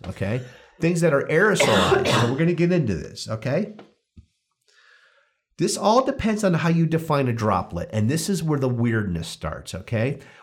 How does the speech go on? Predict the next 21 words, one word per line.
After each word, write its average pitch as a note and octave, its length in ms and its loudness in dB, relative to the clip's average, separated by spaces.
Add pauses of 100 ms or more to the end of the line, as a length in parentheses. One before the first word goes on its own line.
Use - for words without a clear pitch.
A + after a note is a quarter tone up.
We E3 120 2
have F3+ 140 0
this E3 160 0
arbitrary F#3 760 2
idea C3 520 0 (280)
in, A#2 200 0
in A#2 100 0
the A#2 60 2
literature C3 400 -2
when G#2 140 0
we G#2 60 2
talk A#2+ 240 -2
to - 80 -14
epidemiologists A2+ 1000 0
and G2 240 -4
researchers F2+ 640 -4 (420)
about B2+ 260 -2
this C#3 180 -2
idea C3+ 320 0
that A#2 160 -4
the, G#2 240 -4